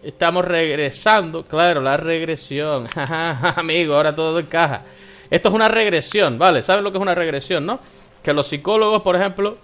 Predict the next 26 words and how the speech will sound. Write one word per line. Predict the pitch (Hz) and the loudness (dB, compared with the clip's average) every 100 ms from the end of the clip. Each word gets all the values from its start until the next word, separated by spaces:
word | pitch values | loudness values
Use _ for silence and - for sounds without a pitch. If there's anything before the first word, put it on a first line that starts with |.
| _ _ _ _ _ _ _ _ - - _ - - | _ _ _ _ _ _ _ _ -20 -20 _ -20 -8
nos | 139 | -6
acuestan | 131 175 190 185 | 0 0 0 0
en | 180 | -2
un | 185 180 | -4 -4
diván, | 165 190 226 311 _ _ | 0 0 0 -6 _ _
en | 131 | -8
un | 147 156 | -8 -8
sofá, | - 196 - 185 - - _ _ - | -8 -4 0 0 0 -12 _ _ -6
y | 156 | -4
nos | 143 139 | -2 -4
dicen, | 151 170 - 160 143 135 127 120 107 | -2 -2 0 0 2 0 0 -6 -6
"Bueno, | 175 151 123 | -4 -4 -4
recuerda | 120 175 202 196 | -6 -4 -4 -4
cuando | 175 147 139 | -6 -6 -4
eras | 139 143 | -4 -6
niño, | 196 180 | -6 -8
cierra | 170 160 156 | -6 -4 -4
los | 131 127 180 | -4 -6 -4
ojos | 190 190 175 | -2 -2 -4
y | 147 131 120 | -4 -4 -6
empieza | 160 - | -8 -6
a | 156 | -6
recordar, | 143 135 147 175 156 | -4 -6 -2 -2 -2
bla, | 135 | -2
bla, | 139 | -2
bla. | 160 | -2